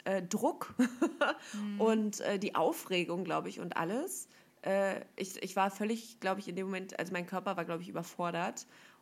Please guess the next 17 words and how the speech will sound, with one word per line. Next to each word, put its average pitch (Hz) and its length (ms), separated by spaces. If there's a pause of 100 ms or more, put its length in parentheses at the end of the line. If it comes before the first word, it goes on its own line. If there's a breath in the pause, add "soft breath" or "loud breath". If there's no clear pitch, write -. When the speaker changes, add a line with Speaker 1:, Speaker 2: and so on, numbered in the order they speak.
Speaker 1:
Und 180 400
genau, 165 340 (260)
hab 185 140
ich, 180 120
saß 175 180
ich - 80
da 185 80
in 180 60
der 170 100
Wanne 208 180
und 226 120
hab 185 140
erstmal 175 280
schön 180 400
in 175 160
so 170 80
eine 170 260